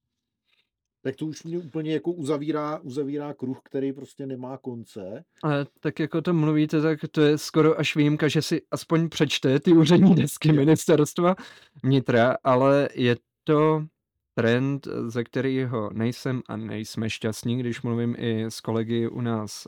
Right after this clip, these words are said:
Speaker 2: na katedře, a který možná trošku spadá pod ten pojem, ale občas nechci paušalizovat, trošku amerikanizace, protože pokud se podíváte na, a, většinu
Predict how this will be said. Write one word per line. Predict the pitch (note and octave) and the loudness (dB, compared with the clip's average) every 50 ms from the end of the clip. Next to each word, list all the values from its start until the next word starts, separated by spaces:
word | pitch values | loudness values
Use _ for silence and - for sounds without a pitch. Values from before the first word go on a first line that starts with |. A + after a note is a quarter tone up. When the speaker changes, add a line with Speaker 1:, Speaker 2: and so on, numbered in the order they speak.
| - B2 | -14 -10
Speaker 2:
na | A2+ G#2+ G#2+ | -8 -8 -6
katedře, | - - A#2 A2 - A#2 A2 G#2+ G#2 G2+ - A2+ A2+ A2+ C3+ - - - - - - C3+ A2+ - | -6 -6 -6 -6 -4 -4 -4 -4 -4 -4 -4 -4 -4 -4 -6 -8 -16 -20 -20 -20 -20 -18 -10 -4
a | - G#2 G#2 G#2 G#2 G#2 G#2 G#2 G#2 G#2+ G#2+ G#2+ F#2+ F2 | 0 2 2 4 4 4 2 2 2 0 -2 -4 -8 -12
který | - - - B2+ A#2+ A#2+ B2+ B2+ C3 C3 C3 C3 _ _ _ _ _ - | -14 -6 0 2 2 4 4 2 2 0 -2 -4 _ _ _ _ _ -4
možná | A#2 A#2 A#2+ A#2 B2 C#3+ C#3+ C#3+ C3+ | 0 0 2 2 2 2 2 0 0
trošku | B2+ - - B2 B2+ - - - D#3 | -2 -2 -2 -2 -2 -2 -2 -6 -6
spadá | - - - - C3 B2+ C3 | -6 -2 0 0 2 2 0
pod | B2 C3 A#2+ | -2 -4 -4
ten | - C#3+ B2+ - | -4 -4 -2 -2
pojem, | B2+ A#2+ C3 C3 B2 | -2 -2 0 0 -2
ale | A#2+ B2+ B2+ | -2 -2 -2
občas | A#2+ A#2 - C#3+ B2+ - | -4 -4 -6 -6 -6 -6
nechci | - C3 B2+ - - D#3 C#3+ | -6 -8 -6 -6 -6 -6 -6
paušalizovat, | - - A#2 A2+ A#2 A#2 - C3+ B2 B2 C3 B2 C3 C3+ C3 C3 C3 B2 _ | -4 -2 0 0 0 -2 -4 -4 -4 -2 -4 -4 -4 -4 -2 -2 -4 -6 _
trošku | - A#2+ B2 A#2 - - - C#3 C3+ C3 - - - | -6 -6 -6 -6 -6 -8 -6 -4 -4 -4 -4 -6 -6
amerikanizace, | A#2+ A#2+ A#2+ A#2 A2+ A2 - - A2+ A2 A2+ A2+ A2 A2 A2 - - - A2 A2 A2+ C3 - - - - - - - _ _ - | -4 -4 -2 -2 -4 -6 -6 -6 -6 -6 -6 -6 -6 -8 -10 -10 -12 -12 -10 -10 -10 -12 -14 -18 -20 -20 -20 -20 -20 _ _ -8
protože | - A2+ A2 - - A#2 A2 C3 A#2 | -6 -6 -6 -4 -6 -6 -4 -6 -6
pokud | - A#2+ A2 - A#2+ - | -6 -6 -8 -8 -10 -10
se | - B2 | -10 -8
podíváte | A#2 A2+ A2+ A2 A#2 A#2 A#2 A2+ A2+ A2+ A2+ - B2+ A#2 A#2 A#2 A#2+ A#2 B2 | -4 -4 -2 -2 0 0 0 0 0 -2 -4 -4 -4 -2 -2 -2 -4 -4 -6
na, | B2+ A#2+ A#2 A2+ A2+ A2+ A2+ A2+ A2 A2 A2 - _ _ _ _ | -4 -2 -2 -2 -2 -2 -4 -4 -6 -8 -10 -12 _ _ _ _
a, | - A2+ A2 G#2+ G#2+ G#2+ G#2+ | -12 -8 -8 -8 -8 -8 -10
většinu | A2+ A2+ A#2 A2 - - - A#2+ A#2+ A#2+ A#2+ A#2+ | -8 -8 -8 -8 -8 -8 -8 -6 -6 -6 -6 -8